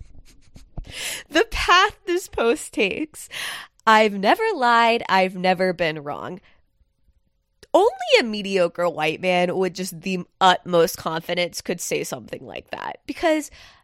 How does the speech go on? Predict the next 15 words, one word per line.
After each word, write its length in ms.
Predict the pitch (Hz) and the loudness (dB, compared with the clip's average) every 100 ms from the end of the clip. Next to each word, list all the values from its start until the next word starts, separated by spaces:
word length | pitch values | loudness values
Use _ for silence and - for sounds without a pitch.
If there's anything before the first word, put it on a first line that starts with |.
| _ - | _ -10
I 180 | 427 415 | -6 -4
think 240 | 285 233 | -4 -4
even 220 | 220 208 196 | -4 -2 0
of 100 | 175 | -2
us 180 | 170 | -4
with 180 | 185 165 | -8 -8
the 100 | 180 | -8
best 580 | 160 _ - 262 - - | -10 _ 2 4 0 -8
intentions 600 | 180 165 175 156 147 156 | -10 -6 -6 -4 -8 -4
have 200 | 170 160 | -6 -2
lied 280 | 156 151 151 | 0 0 -2
before 480 | 160 160 151 147 - | -8 -8 -8 -8 -6
and 200 | 170 170 | -4 -2
been 200 | 147 127 | -4 -4
wrong. 260 | 117 95 | -8 -10